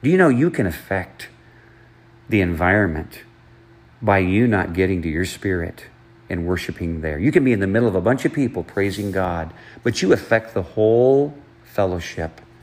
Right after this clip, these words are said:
when we're in that realm. You're doing what Jesus wants you to do, but you, you're doing things for him.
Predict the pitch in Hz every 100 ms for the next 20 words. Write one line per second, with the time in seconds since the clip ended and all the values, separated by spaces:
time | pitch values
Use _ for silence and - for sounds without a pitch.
0 | - - - - - - - - 95 90
1 | 87 85 87 - 85 80 76 80 90 -
2 | - - 254 170 214 240 180 156 131 196
3 | 151 - 202 - 170 170 208 240 190 165
4 | 151 - - - - - _ - 165 156
5 | 165 143 170 233 202 190 185 - 208 233
6 | 262 233 214 202 214 233 247